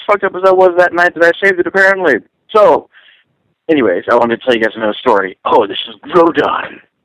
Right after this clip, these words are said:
of the Hill People or whatever. Um,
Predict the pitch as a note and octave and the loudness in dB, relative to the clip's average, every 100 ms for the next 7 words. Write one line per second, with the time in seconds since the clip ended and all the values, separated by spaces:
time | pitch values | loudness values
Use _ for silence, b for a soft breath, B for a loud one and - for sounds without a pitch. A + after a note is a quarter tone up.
0 | _ A2 G2 G2+ F#2+ C3+ A2+ G#2 F2 C2 | _ -10 -8 -8 -4 -2 -2 -4 -12 -14
1 | C2+ C#2 C2+ D2 - - _ b b b | -16 -16 -16 -18 -18 -20 _ b b b
2 | - C#3+ D#3 D3 C3 | -2 0 2 2 0